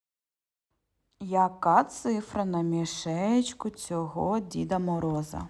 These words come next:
Цифра п'ять. Знайдіть відповідну кількість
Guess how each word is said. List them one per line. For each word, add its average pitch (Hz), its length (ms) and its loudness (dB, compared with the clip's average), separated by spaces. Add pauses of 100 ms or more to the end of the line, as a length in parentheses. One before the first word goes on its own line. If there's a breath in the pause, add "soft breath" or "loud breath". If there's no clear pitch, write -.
(2500 soft breath)
Цифра 135 540 -6
п'ять. 156 600 -2 (340 soft breath)
Знайдіть 151 880 4
відповідну 220 880 4
кількість 220 1200 -2